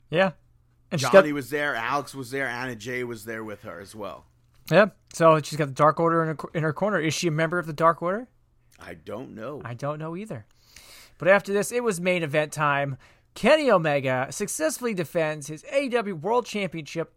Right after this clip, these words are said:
Speaker 1: against Rey Fenix. In this was, the, I mean, this was the match of the night. As I said before, like, it got Wardlow over, but this is, like, you can't top this.
Speaker 2: Jake Hager. <laughs>
Speaker 1: Yeah. Hey, J K, we, we remember how hot We the People was?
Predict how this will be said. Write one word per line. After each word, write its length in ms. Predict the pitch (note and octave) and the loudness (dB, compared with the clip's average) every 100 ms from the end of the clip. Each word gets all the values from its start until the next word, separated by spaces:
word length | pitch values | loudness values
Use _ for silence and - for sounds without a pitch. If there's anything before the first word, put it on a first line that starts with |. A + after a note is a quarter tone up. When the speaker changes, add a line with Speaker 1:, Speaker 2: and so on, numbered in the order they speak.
| - | -4
Speaker 1:
against 460 | A#3 G#3 G#3 F3+ | -2 0 -2 -4
Rey 240 | F3 F#3 F#3 | -2 -2 -2
Fenix. 520 | - D#3 D3+ D3 - - | -6 -8 -6 -6 -10 -10
In 340 | D3+ D3 C#3+ - | -8 -6 -8 -2
this 180 | G#3+ - | -2 0
was, 160 | G#3+ E3+ | -4 -4
the, 180 | C#4+ C#4 | 0 2
I 60 | A#3+ | 2
mean, 120 | A3+ | 2
this 180 | B3+ - | -2 -2
was 140 | A#3+ | -4
the 80 | F3+ | -4
match 280 | E3+ D#3+ D#3 | 0 0 -2
of 80 | D#3 | -6
the 60 | D3+ | -4
night. 280 | C#3+ D3+ - _ - _ | -2 -4 -6 _ -20 _
As 160 | - E3 | -2 0
I 40 | F3 | 2
said 200 | F3 D#3 | 2 0
before, 340 | D3+ E3 E3+ | -2 2 2
like, 180 | E3 D#3 | 2 -2
it 160 | G#3+ D3 | -8 -2
got 260 | F3 D#3 E3 | 4 4 4
Wardlow 460 | D3+ D#3+ D3+ D3 | 2 2 2 0
over, 160 | D3 F3+ | 2 0
but 180 | D#3 - | -2 -4
this 200 | C#4 G3+ | -4 -4
is, 120 | F#3+ | 0
like, 160 | A3 - | -2 -2
you 80 | |
can't 240 | B3 E4+ F4 | -4 -2 0
top 300 | D#4+ F4+ - | 4 4 2
this. 400 | A2 A2+ - - _ F#2+ | -10 -12 -12 -14 _ -20
Speaker 2:
Jake 380 | - A2+ C#3+ - | -14 -10 -10 -8
Hager. 360 | B2 C3 G2 - - | -8 -8 -10 -14 -10
<laughs> 0 | - - - - | -8 -8 -10 0
Speaker 1:
Yeah. 320 | G3 D3+ C#3+ - - - - - | 2 4 2 -8 -18 -20 -20 -6
Hey, 200 | - B3 E3 | 4 6 6
J 160 | A3 | 0
K, 180 | A#3 C#4 | -2 -6
we, 140 | A3+ | -6
we 200 | B3+ C4+ C4+ | -6 -4 -2
remember 260 | D#4 F#4 | 0 4
how 100 | D#4 | 6
hot 260 | D#4 D4+ C4+ | 8 6 6
We 120 | C#4+ | -2
the 80 | A#3+ | -6
People 300 | B3+ D4+ E4 | -4 -4 0
was? 280 | F4 E4+ | 0 -2